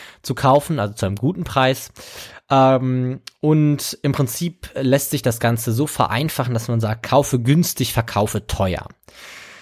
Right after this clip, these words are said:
Äh, man bewertet die Ist-Situation eines Unternehmens und schaut, ob sich das Unternehmen, ähm, also wie sich das Unternehmen momentan, ähm, verhält und zu welchem Preis es gehandelt wird.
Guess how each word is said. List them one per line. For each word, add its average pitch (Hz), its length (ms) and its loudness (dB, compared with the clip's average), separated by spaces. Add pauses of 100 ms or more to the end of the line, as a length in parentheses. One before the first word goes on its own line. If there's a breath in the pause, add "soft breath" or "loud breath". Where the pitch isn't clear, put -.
(280 loud breath)
Äh, 120 180 4
man 127 180 4
bewertet 151 800 2
die 120 180 -4
Ist-Situation 139 760 2
eines 117 240 -4
Unternehmens 135 680 2
und 117 140 -6
schaut, 135 440 0 (320 loud breath)
ob 143 200 2
sich - 120 -6
das 131 160 0
Unternehmen, 117 680 2 (480 loud breath)
ähm, 104 400 2 (1000)
also 113 220 0
wie 131 100 -2
sich 151 160 0
das 127 160 -2
Unternehmen 113 580 2
momentan, 117 840 2
ähm, 104 320 -2
verhält 151 680 0
und 131 300 -2 (200 loud breath)
zu - 140 -8
welchem 117 300 0
Preis 113 300 4
es 151 100 -2
gehandelt 113 460 0
wird. - 280 -10